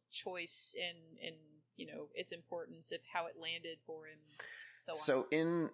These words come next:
Speaker 2: in the, in the theatrical version, because this entire movie is rotating around the power of love, I mean, that, that's literally what stays Gump's hand and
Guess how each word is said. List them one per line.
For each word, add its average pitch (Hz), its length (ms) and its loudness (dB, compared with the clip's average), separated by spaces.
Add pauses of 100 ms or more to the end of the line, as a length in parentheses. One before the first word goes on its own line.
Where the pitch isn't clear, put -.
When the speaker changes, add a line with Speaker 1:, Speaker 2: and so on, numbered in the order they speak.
Speaker 2:
in 139 140 6
the, 170 140 4 (180)
in 143 140 6
the 165 80 4
theatrical 139 640 6
version, 90 800 4
because 104 540 6
this 104 260 4
entire 92 640 6
movie 90 440 2
is 82 300 0 (880)
rotating 92 680 4
around 87 300 4
the 90 60 0
power 90 440 6
of 85 140 2
love, 82 480 4 (140)
I 101 40 -4
mean, 85 120 0
that, 82 260 4
that's - 240 -2
literally 90 500 4
what 82 240 0
stays 90 460 4
Gump's 85 360 0
hand 82 640 4
and 80 440 0